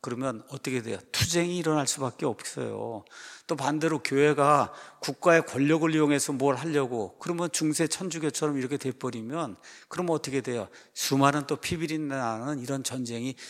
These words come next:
생길 수밖에 없는 거예요. 그러니까 서로가 윈윈하기 위해서 벽을 싼 겁니다. 벽을. 벽을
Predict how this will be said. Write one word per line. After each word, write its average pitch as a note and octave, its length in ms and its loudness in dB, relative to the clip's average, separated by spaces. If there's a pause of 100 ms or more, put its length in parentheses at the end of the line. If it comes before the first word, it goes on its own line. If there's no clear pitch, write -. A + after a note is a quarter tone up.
생길 F#3+ 280 -2
수밖에 D3+ 360 -2
없는 B2 340 -4
거예요. A#2+ 280 -2
그러니까 D#3+ 260 -2
서로가 G#3+ 500 4
윈윈하기 F3+ 720 4
위해서 C#3+ 400 6 (380)
벽을 G#3 340 12
싼 F#3 260 2
겁니다. E3+ 380 0
벽을. A#2 840 -6
벽을 C3 380 -2